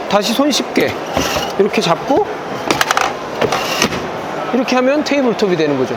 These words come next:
그리고 먼지를 이쪽으로 받아들여서 여기서 바로 나오게끔 이렇게 먼지 배출구가 이런 식으로 있어요. 이게, 어, 뒤에 이렇게 돼 있구나. 이렇게 빠져요. 근데 이게 마키다 타입이라고 그러는데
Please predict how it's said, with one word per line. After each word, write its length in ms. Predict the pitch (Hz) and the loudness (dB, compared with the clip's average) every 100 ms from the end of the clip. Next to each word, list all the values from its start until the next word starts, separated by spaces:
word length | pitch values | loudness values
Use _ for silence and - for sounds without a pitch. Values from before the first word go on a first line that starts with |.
| - | 0
그리고 340 | 240 240 269 | 2 4 4
먼지를 600 | 214 202 247 277 277 294 202 | 4 2 2 2 2 2 2
이쪽으로 420 | 202 294 277 269 | 2 2 4 2
받아들여서 800 | 202 196 233 226 220 202 269 233 | 2 2 4 4 4 4 4 4
여기서 320 | 208 220 233 | 4 4 2
바로 240 | - 185 | 4 2
나오게끔 580 | 185 160 175 175 - 139 - | 4 4 4 2 0 0 2
이렇게 280 | 226 220 | 2 2
먼지 300 | 208 190 220 | 4 4 4
배출구가 500 | 208 202 240 196 196 | 2 2 2 4 4
이런 200 | 175 190 | 4 4
식으로 240 | 202 185 165 | 2 2 2
있어요. 560 | 135 - 151 165 180 - | 2 2 4 4 2 0
이게, 340 | 185 254 269 - - - - - 185 - - 233 233 226 - - | 2 2 2 -2 -10 -10 -10 -8 -8 -8 -8 -6 -6 -6 -4 0
어, 180 | 160 110 - - - - - | 0 -2 -10 -10 -10 -10 -2
뒤에 140 | 156 | 0
이렇게 200 | 139 139 | 0 0
돼 80 | 135 | 0
있구나. 280 | 127 151 127 - - - - | 2 0 0 -4 -8 -6 -2
이렇게 160 | 214 | 0
빠져요. 680 | 247 277 277 240 175 190 127 - - - - | 2 2 4 4 4 4 0 -4 -10 -12 -2
근데 180 | 196 196 | 2 4
이게 120 | 185 | 4
마키다 400 | 160 147 - 262 | 4 2 2 0
타입이라고 580 | - 226 214 196 185 170 | 2 2 4 4 4 4
그러는데 460 | 156 156 185 208 | 4 4 4 4